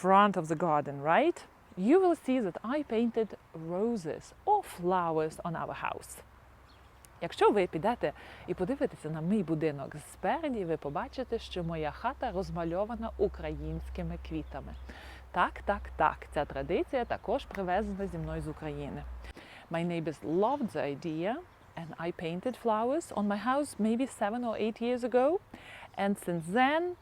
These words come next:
spring, summer, fall, or, uh, uh, winter,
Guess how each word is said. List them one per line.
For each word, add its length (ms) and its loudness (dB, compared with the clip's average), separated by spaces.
spring, 420 2
summer, 420 2
fall, 800 2
or, 420 0
uh, 60 2
uh, 500 2
winter, 360 4